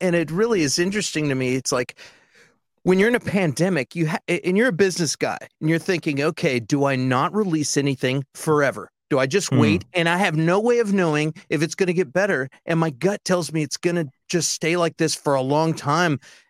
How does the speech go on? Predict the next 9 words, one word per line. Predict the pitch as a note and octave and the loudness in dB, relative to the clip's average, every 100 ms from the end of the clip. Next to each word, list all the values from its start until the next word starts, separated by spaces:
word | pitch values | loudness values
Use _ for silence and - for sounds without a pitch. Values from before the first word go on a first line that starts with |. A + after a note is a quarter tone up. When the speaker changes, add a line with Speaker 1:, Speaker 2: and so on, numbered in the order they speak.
| _ - | _ -2
Speaker 1:
And | D3+ C3+ B2+ | 0 0 0
these | D3 - | 0 0
things | F3+ E3 D3+ | 0 2 2
are | |
rotting | C3 C3 C#3+ C#3+ | 2 2 0 0
on | C#3+ | 0
the | A#2+ | 0
vine. | B2 C3+ C#3+ C#3+ C3+ - _ - - _ _ - | 0 2 2 0 -4 -10 _ -20 -20 _ _ -2
Uh, | E3 F#3 D3 | 0 2 0